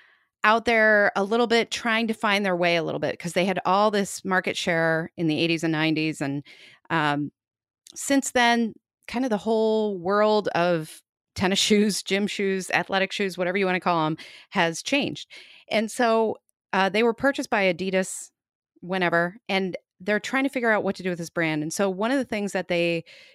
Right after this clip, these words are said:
did recently was roll out a new website. And part of that was a new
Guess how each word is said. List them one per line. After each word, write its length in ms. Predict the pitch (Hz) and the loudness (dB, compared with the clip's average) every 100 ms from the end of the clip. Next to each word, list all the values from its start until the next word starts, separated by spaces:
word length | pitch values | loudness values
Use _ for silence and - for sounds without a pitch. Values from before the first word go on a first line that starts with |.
| - | -2
did 160 | 190 175 | -2 0
recently 460 | 190 208 190 160 147 | -2 -4 -4 -4 -4
was 160 | 156 | -6
roll 260 | 170 185 190 | -2 0 0
out 140 | 180 | 0
a 60 | 165 | 0
new 180 | 185 226 | -2 0
website. 680 | 180 151 - 151 147 147 _ _ _ - _ - | -2 -2 -6 -4 -4 -6 _ _ _ -20 _ -2
And 160 | 190 | -2
part 220 | - 277 | 0 0
of 40 | 294 | 2
that 200 | 180 - | 0 2
was 160 | 170 | 0
a 60 | 175 | 0
new 500 | 175 190 220 233 240 | -2 -2 -2 -2 -4